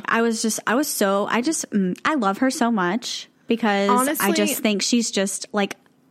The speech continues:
Speaker 1: a gal and, like, a, like, a little queen, and I just adore her on Instagram, and I was so salty, and I didn't even watch it.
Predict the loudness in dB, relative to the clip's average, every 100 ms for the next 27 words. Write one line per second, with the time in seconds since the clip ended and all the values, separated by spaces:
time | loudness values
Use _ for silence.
0 | _ _ _ -4 -2 0 0 0 0 0
1 | 0 0 -2 -4 -6 -6 -6 -2 0 0
2 | 0 2 0 0 0 0 0 0 0 0
3 | 0 -2 -4 -10 -12 -4 -2 0 0 0
4 | 0 0 -2 -2 -2 -2 -2 0 0 0
5 | 0 -4 -10 -8 -2 0 0 -2 -2 -2
6 | 0 0 -2 -6 -4 -2 0 0 0 0
7 | -4 -8 _ 0 2 4 4 4 2 0
8 | 0 -2 -2